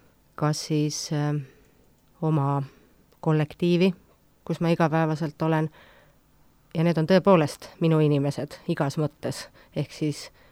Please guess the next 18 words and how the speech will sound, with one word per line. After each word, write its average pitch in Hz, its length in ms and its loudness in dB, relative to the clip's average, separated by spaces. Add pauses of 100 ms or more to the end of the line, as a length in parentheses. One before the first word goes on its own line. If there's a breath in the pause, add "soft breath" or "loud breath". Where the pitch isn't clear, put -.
(180 soft breath)
kamba 151 300 2
peale 147 280 0
meie 147 320 2
inimesed, 143 540 -2 (1080)
või 175 240 4
siis 165 300 0
ka 165 380 4 (200)
minu 147 280 2 (440)
pere 165 260 4
ja 139 120 2
sõbrad. 160 380 0 (1300 soft breath)
Et, - 460 -4
äh, 151 160 2
ma 160 160 2
arvan, 175 200 0
et 151 120 -2
see 180 140 2
ongi 139 340 2